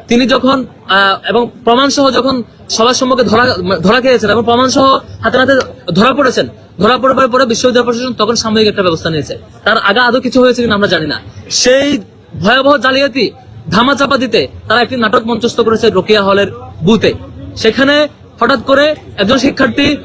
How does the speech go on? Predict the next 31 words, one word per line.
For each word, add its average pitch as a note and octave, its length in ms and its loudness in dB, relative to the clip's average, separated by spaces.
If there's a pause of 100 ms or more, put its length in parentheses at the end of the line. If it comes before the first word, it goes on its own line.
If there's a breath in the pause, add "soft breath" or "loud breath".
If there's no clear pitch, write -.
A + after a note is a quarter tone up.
(160)
ব্যালট B3+ 260 2
পেপার C4+ 280 0
নিয়ে, C#4+ 360 0 (500)
আহ, G3+ 140 0
বুথে C4+ 300 2
যাওয়ার C#4 340 2 (180)
এক A#3+ 180 -2
মিনিট C4 260 0
পরে G3 260 0 (320)
শিক-, A#3 220 -2
আহ, G3+ 380 0
সেখানকার, B3 380 2
আহ, F#3+ 640 -4
দায়িত্বরত A#3 360 0
শিক্ষকদের A#3+ 500 0
এবং B3 320 -2 (140)
তারা A3+ 120 2
ফুটেজ A#3 240 2
অ্যানালাইজ B3+ 300 2
করে A#3+ 140 2
যেটা A3+ 140 2
ফিডব্যাক A3+ 300 0
দিয়েছেন, F#3 340 0 (260)
যে F#3+ 80 0
এক A3+ 280 0
মিনিট C4 240 2 (100)
বুথে B3 320 2
থাকার C4+ 280 0
পরে B3+ 260 2
ভিতরে, B3+ 400 2
আহ, D4 60 0